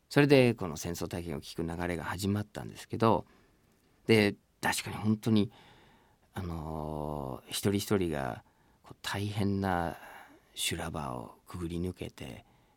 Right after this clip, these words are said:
みんな、その、こっちの想像を超えることを乗り越えて生きてきたんですけど、その、乗り越えてきたこと、そして生きてきたことが、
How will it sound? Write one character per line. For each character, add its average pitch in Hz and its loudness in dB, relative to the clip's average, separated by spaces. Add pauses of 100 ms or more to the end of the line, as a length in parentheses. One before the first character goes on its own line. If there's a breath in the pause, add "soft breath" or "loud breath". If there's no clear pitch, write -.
(120)
み 90 -8
ん 104 4
な、 123 4
そ 87 -6
の、 87 -6 (600 soft breath)
こ 101 -10
っ - -12 (260)
ち - -4
の 98 0
想 101 0
像 101 2
を 92 -2
超 127 6
え 131 6
る 131 6
こ 131 -2
と 226 6
を 107 6 (100)
乗 95 0
り 101 4
越 110 4
え 85 2
て 58 -10 (100)
生 107 -8
き - -12
て - -10
き - -12
た 62 -10
ん 57 -10
で - -14
す - -14
け 98 -2
ど、 85 2
そ 98 -4
の、 90 -4 (440 loud breath)
乗 104 2
り 165 6
越 262 2
え 240 4
て - -8
き - -10
た - -8
こ - -18
と、 - -10 (840)
そ - -12
し - -6
て 98 -4
生 160 0
き - -6
て 107 0
き - -14
た - -12
こ - -16
と - -12
が、 71 -10